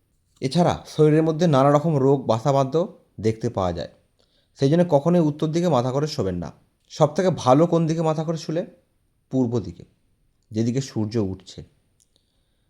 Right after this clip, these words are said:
আপনি দিক বুঝবেন কিভাবে, কোন দিকটা পূর্ব দিক? হয়তো কোনো নতুন জায়গায় গেছেন, বেড়াতে গেছেন, ঘুরতে গেছেন, সেইখানে আপনি দিক বুঝবেন কী করে? আপনার বাড়ির দিকটা হয়তো আপনি জানেন, রোজ সূর্য উঠতে দেখছেন।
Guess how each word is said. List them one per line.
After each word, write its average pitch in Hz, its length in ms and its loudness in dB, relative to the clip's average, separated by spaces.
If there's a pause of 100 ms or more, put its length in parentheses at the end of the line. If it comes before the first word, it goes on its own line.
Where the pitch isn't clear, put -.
(140)
আপনি 131 240 4
দিক 147 300 0
বুঝবেন 143 320 0
কিভাবে, 104 380 -4 (460)
কোন 120 180 0
দিকটা 123 260 -2
পূর্ব 113 340 -6
দিক? 113 220 -4 (420)
হয়তো 110 260 -2 (520)
কোনো 113 140 2
নতুন 113 320 0
জায়গায় 110 280 4
গেছেন, 101 420 -2
বেড়াতে 98 340 -2
গেছেন, 98 320 -6 (760)
ঘুরতে 113 360 -2
গেছেন, 98 320 -2 (580)
সেইখানে 131 300 0
আপনি 185 160 2
দিক 147 220 -2
বুঝবেন 139 340 0
কী 135 120 -10
করে? - 180 -10 (140)
আপনার 110 280 0
বাড়ির 107 300 2
দিকটা 131 240 -4
হয়তো 139 180 0
আপনি 127 160 -2
জানেন, 107 300 -2 (440)
রোজ 123 160 2
সূর্য 107 300 -4
উঠতে 104 220 -6
দেখছেন। 90 360 -10